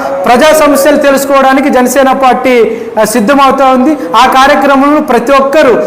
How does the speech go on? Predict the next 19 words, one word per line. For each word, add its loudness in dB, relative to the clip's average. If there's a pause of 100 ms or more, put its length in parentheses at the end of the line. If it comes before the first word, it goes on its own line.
(160)
మా 2
టౌన్ 2
ప్రెసిడెంట్ 0
గారు, 2
మా 2
మండల 0
ప్రెసిడెంట్ -2
గారు, 2
మా 0
పార్టీ 0
నాయకులు 0
ప్రతి -2
ఒక్కరు 0
ప్రతి 0
వార్డు 2
తిరిగి 0
ప్రజా -2
సమస్యలు -2
తెలుసుకోబోతున్నారు. -4